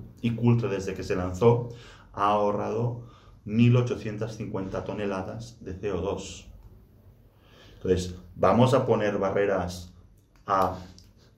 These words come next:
el parque más moderno y menos contaminante?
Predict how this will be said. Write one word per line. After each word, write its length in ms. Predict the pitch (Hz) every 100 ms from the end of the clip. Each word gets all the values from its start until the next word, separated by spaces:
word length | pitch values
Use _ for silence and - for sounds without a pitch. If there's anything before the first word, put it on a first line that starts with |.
| _ -
el 180 | 90
parque 520 | 90 117 117 98 87 90 - - - _ _ -
más 360 | 101 113 117
moderno 720 | 107 98 107 - 95 90 - - - - -
y 80 | 113
menos 260 | 113 110 113
contaminante? 880 | 101 98 92 92 120 120 160 -